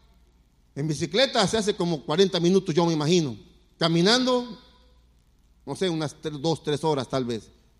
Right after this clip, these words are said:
Y en el desierto, en el sol, váyase que, caminando en el sol, se va a hacer más. Entonces van caminando,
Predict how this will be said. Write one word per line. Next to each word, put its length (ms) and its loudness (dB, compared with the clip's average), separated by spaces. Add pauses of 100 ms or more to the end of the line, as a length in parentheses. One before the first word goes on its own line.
(880)
Y 80 0
en 100 2
el 100 2
desierto, 480 4
en 100 -2
el 60 -6
sol, 180 0
váyase 280 -2
que, 220 -8
caminando 420 -4
en 80 -4
el 80 -6
sol, 480 -4
se 60 -16
va 80 -8
a 20 -4
hacer 160 -4
más. 260 0 (1500)
Entonces 280 -2
van 160 0
caminando, 640 0